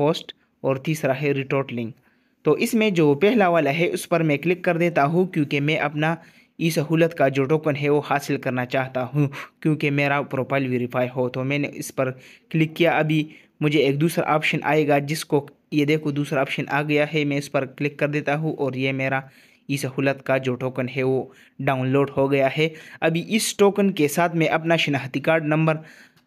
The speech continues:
अ, न-, किसी एक नादरा की जो ई सहूलत होती है, जो नादरा ने already नॉमिनेटेड किए हैं, उसको जाकर, अ, मैंने इस अपने शनाख्ती कार्ड नंबर को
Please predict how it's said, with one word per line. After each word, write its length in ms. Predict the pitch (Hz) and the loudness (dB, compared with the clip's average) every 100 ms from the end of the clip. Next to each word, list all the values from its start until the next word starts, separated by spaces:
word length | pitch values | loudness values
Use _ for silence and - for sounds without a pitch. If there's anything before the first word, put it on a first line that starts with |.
| _ - | _ -12
अ, 360 | 135 131 - _ _ - | -8 -8 -10 _ _ -4
न-, 220 | 147 - - | -2 -4 -8
किसी 360 | 165 151 175 175 | -4 0 0 2
एक 220 | 147 143 160 | 2 2 2
नादरा 340 | 156 156 160 | 2 4 2
की 200 | 156 143 | 0 -2
जो 320 | 139 135 127 165 | 2 2 2 0
ई 100 | 165 | 0
सहूलत 440 | 147 185 160 160 | 0 2 2 2
होती 300 | 151 147 147 | -4 -2 -2
है, 540 | 151 156 160 - - _ _ _ - | 2 0 0 -10 -20 _ _ _ -8
जो 220 | 139 143 226 | -4 -2 2
नादरा 320 | 160 156 151 | 2 4 2
ने 240 | 151 156 - | 2 0 2
already 360 | 156 156 151 151 | 2 4 4 4
नॉमिनेटेड 580 | 139 139 151 151 143 | 4 2 2 0 -4
किए 240 | - 156 147 | 0 2 2
हैं, 360 | 147 170 190 - _ _ - - | 2 0 0 -14 _ _ -14 -4
उसको 500 | 165 - - 165 156 | -4 -4 0 4 4
जाकर, 400 | 151 156 160 151 | 4 2 2 0
अ, 240 | - 147 139 135 131 123 | 0 0 2 4 2 -2
मैंने 420 | - 143 147 143 - | -2 0 0 0 -4
इस 320 | 160 - - - | -10 -10 -12 -6
अपने 220 | 147 147 | -2 -2
शनाख्ती 360 | 139 131 127 127 | -2 -4 -6 -4
कार्ड 240 | 143 143 | -2 0
नंबर 260 | 143 139 127 | 0 0 0
को 220 | 127 | 2